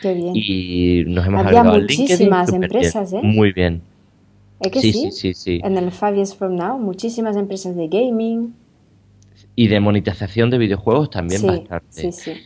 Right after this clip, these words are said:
Speaker 2: El tema blockchain está pegando fortísimo y,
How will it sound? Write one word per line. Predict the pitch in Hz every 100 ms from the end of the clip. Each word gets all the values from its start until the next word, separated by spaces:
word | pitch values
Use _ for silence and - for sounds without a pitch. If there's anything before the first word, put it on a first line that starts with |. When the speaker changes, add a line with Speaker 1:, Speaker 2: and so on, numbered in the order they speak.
| -
Speaker 2:
El | 107
tema | 123 135
blockchain | 135 131 123 - 123 151 202 - -
está | 110 107
pegando | 110 110 127 147 143 - _ _
fortísimo | 98 87 - 123 - 156 170 170 127
y, | 95 87 85 82 80